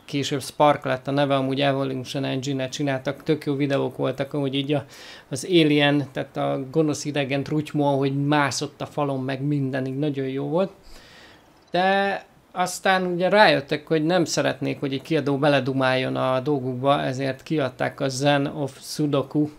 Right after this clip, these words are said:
tehát a Sudoku zenje című ilyen casual játékot, hogy valamivel pénzeljék. Aztán az egyik, ö, Games Developer Conference-en, közben megy le a nap,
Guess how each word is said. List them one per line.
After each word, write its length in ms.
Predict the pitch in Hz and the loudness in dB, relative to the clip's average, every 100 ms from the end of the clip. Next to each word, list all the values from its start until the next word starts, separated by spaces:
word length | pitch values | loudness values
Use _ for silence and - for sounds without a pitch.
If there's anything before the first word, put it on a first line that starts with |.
| - - - | -6 -6 -12
tehát 240 | 131 - | -12 -10
a 40 | |
Sudoku 520 | 123 147 131 131 - 135 | -12 -10 -10 -10 -10 -6
zenje 600 | 135 139 139 139 131 - | -2 0 0 0 0 -4
című 1080 | - - 143 143 - - _ 151 143 139 147 - - | -10 -6 -6 -6 -10 -16 _ -4 -2 -4 -6 -12 -12
ilyen 280 | 147 139 139 - | -8 -6 -6 -2
casual 500 | 147 131 151 139 139 | -2 0 -2 0 0
játékot, 680 | 143 139 143 160 190 190 - - - - - - - - | 2 0 0 0 0 -4 -8 -20 -20 -20 -20 -20 -20 -10
hogy 180 | - 147 | 0 4
valamivel 580 | 175 180 156 151 151 151 | 6 6 6 4 4 4
pénzeljék. 840 | 170 156 131 147 143 156 165 - 226 | 4 4 4 4 4 4 2 -2 -8
Aztán 340 | 151 - 165 | -4 2 2
az 100 | 156 | 2
egyik, 440 | 180 151 139 - - _ _ | 0 -2 -4 -8 -20 _ _
ö, 200 | 156 147 135 | -2 0 2
Games 300 | 160 156 135 | 2 4 4
Developer 680 | 143 143 143 139 - 147 139 | 2 4 4 0 0 -2 0
Conference-en, 800 | - 151 131 143 135 131 - 139 | 2 2 4 2 2 0 -2 -2
közben 280 | 147 139 139 | -2 -2 0
megy 200 | 131 127 | 0 -2
le 100 | 131 | -2
a 20 | |
nap, 200 | 135 | -2